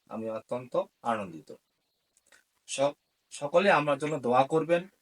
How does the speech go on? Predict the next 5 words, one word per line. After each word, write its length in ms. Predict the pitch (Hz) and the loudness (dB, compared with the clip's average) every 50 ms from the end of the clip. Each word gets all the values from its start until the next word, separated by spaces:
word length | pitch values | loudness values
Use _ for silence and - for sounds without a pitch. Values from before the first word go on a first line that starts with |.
| _ _ - - - - - - _ _ _ _ _ _ _ _ _ _ _ _ - | _ _ -20 -20 -20 -20 -20 -20 _ _ _ _ _ _ _ _ _ _ _ _ -8
যেন 220 | 104 127 127 131 127 123 | -6 -4 -2 0 -2 -2
প্রধান 320 | - - 123 123 143 147 156 | -2 -2 -2 0 2 2 2
উপদেষ্টা, 500 | 160 147 170 165 156 160 156 - - 160 160 165 | 0 0 -2 -4 -4 -4 -4 -2 -2 -2 -2 -2
সিনিয়র 380 | - - - 123 123 135 139 151 | -4 -6 -6 -4 -4 -4 -4 -2
উপদেষ্টা 540 | 147 156 151 147 160 - - - 170 - | -4 -4 -4 -4 -6 -6 -4 -2 -2 -2